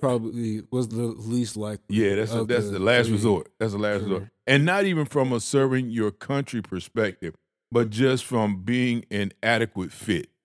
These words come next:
Speaker 2: Because, you know, we're all about fit. We're all about, you know, what, what your purpose to do
Speaker 1: Mm-hmm.
Speaker 2: and, you know, being in your passion and stuff like that.
Speaker 1: That
Speaker 2: And
Speaker 1: probably
Speaker 2: so
Speaker 1: would've been my least adequate fit.
Speaker 2: Yeah,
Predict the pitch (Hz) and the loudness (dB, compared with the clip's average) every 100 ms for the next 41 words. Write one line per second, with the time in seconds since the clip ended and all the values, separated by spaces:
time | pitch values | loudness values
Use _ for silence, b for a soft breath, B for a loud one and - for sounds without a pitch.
0 | - 120 127 123 147 123 139 117 113 104 | -4 2 4 4 2 0 2 2 2 2
1 | 92 82 - 107 95 82 127 117 101 90 | 0 -2 -4 -6 -4 -2 0 0 -2 -4
2 | 82 104 80 78 92 - 101 101 87 117 | -4 -6 -6 -8 -8 -6 -6 -6 -6 -6
3 | 101 104 90 90 95 98 98 85 82 - | -6 -10 -14 -10 -6 -4 -4 -4 -8 -10
4 | _ - 107 92 87 101 92 87 - 101 | _ -6 -2 0 0 -2 -2 -4 -4 -2
5 | 98 95 87 85 90 80 85 85 95 82 | -2 -4 -6 -6 -6 -6 -6 -2 -2 -2
6 | 87 120 104 87 110 110 110 113 110 - | -2 0 0 0 -2 -2 -2 -2 -4 -6
7 | 107 98 - 95 - - 117 104 90 | -10 -10 -12 -16 -14 -4 0 2 0